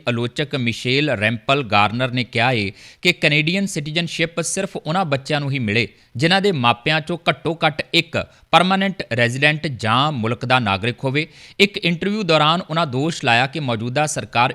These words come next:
ਇਮੀਗ੍ਰੇਸ਼ਨ ਸਿਸਟਮ ਦੀ ਦੁਰਵਰਤੋਂ ਕਰਨ ਵਾਲਿਆਂ ਨਾਲ ਸਖਤੀ ਵਰਤਣ 'ਚ ਅਸਫਲ ਰਹੀ ਹੈ। ਕੈਨੇਡਾ ਦੀ ਧਰਤੀ 'ਤੇ ਜੰਮਿਆ ਹਰ ਬੱਚਾ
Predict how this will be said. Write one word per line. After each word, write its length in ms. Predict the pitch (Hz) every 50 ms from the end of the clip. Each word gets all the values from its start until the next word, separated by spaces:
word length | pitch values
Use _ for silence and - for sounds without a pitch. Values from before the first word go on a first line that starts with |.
| -
ਇਮੀਗ੍ਰੇਸ਼ਨ 560 | 135 143 160 165 139 139 135 127 - 139 135
ਸਿਸਟਮ 380 | 131 - 117 107 - - 127 131
ਦੀ 120 | 131 135
ਦੁਰਵਰਤੋਂ 500 | 127 110 107 107 104 107 101 - 131 127 127
ਕਰਨ 240 | - 120 107 113 117
ਵਾਲਿਆਂ 300 | 107 107 104 110 117 120
ਨਾਲ 200 | 123 110 92 - - - - - - -
ਸਖਤੀ 520 | - - - 202 185 - - - 220 220 214
ਵਰਤਣ 380 | 160 139 - - - 143 139
'ਚ 120 | 131 - 156 - - 147
ਅਸਫਲ 360 | - - 180 - 190 170 139
ਰਹੀ 240 | 110 104 110 110 98
ਹੈ। 80 | - - _ _ _ _ _ -
ਕੈਨੇਡਾ 320 | 151 151 165 170 185 185
ਦੀ 120 | 185 196 180 -
ਧਰਤੀ 260 | 165 127 113 - 127 120
'ਤੇ 120 | 147 156
ਜੰਮਿਆ 360 | 131 113 113 113 123 135 139 127
ਹਰ 220 | - - 135 160
ਬੱਚਾ 320 | 143 131 117 - - 131